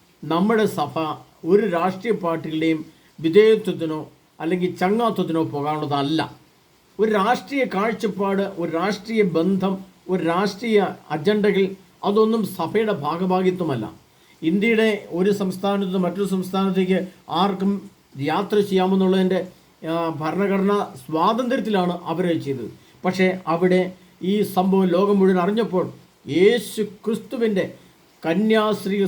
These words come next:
സഭയിലെ, യേശു ക്രിസ്തുവിൻ്റെ കത്തോലിക്ക സഭയിലെ കന്യാസ്ത്രീകളുടെ യൂണിഫോമോടുകൂടി ലോകം മുഴുവൻ കണ്ടപ്പോൾ അവിടെ ഒരു ക്രിസ്തു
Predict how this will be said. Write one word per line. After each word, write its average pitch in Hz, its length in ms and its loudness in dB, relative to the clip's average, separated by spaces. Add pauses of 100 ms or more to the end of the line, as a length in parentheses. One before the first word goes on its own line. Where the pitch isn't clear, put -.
(120)
സഭയിലെ, 190 420 0 (140)
യേശു 180 240 -2
ക്രിസ്തുവിൻ്റെ 202 440 0 (360)
കത്തോലിക്ക 196 440 2 (120)
സഭയിലെ 202 280 4 (400)
കന്യാസ്ത്രീകളുടെ 202 760 0 (200)
യൂണിഫോമോടുകൂടി 190 760 2 (460)
ലോകം 208 300 2
മുഴുവൻ 190 240 2
കണ്ടപ്പോൾ 165 360 -2 (440)
അവിടെ 190 220 4
ഒരു 185 160 2
ക്രിസ്തു 190 260 -4